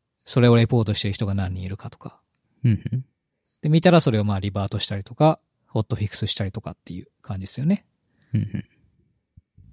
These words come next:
Speaker 1: まあ、ハードウェア系のやつだと、こう、簡単に直せないですからね。あの、とりあえずデプロイしてエラー出たら直しましょうは通用しないパターンが多いんで。
Speaker 2: うんうん。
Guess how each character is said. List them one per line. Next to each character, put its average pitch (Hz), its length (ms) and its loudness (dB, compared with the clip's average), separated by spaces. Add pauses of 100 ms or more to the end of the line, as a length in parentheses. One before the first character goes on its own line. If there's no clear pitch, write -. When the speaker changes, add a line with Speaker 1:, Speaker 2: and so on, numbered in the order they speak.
Speaker 1:
ま 113 100 -2
あ、 - 20 -2
ハ 156 160 6
ー - 20 6
ド 214 120 6
ウ - 20 6
ェ 226 80 6
ア 220 60 4
系 208 360 4
の 202 100 4
や 202 100 6
つ 175 60 0
だ 135 100 6
と、 107 220 -2
こ 104 340 -4
う、 101 60 -10
簡 160 240 2
単 175 200 6
に 156 400 4 (800)
直 127 180 4
せ 185 100 6
な 117 100 4
い 98 40 -4
で 98 60 -8
す - 80 -6
か 101 80 -8
ら 98 120 -6
ね。 95 260 -8 (920)
あ 101 160 -6
の、 92 400 -8 (680)
と 123 80 -2
り 135 60 8
あ 156 40 10
え 170 40 8
ず 170 140 4
デ 165 100 8
プ 175 120 4
ロ 175 100 8
イ 160 60 6
し - 80 0
て 160 400 4
エ 135 100 0
ラ 151 100 4
ー - 20 2
出 165 120 6
た 143 100 4
ら 107 100 2
直 104 180 0
し - 100 0
ま 117 80 4
し - 80 2
ょ 113 160 2
う - 20 0
は 95 300 -6 (180)
通 - 160 4
用 127 120 6
し 123 120 0
な 120 80 4
い 113 60 0
パ 117 100 0
タ 120 100 0
ー 110 60 2
ン 101 60 0
が 98 100 -2
多 95 80 -4
い 95 60 -4
ん 90 100 -8
で。 90 200 -12 (360)
Speaker 2:
う 120 60 8
ん - 20 8
う 95 40 6
ん。 - 280 0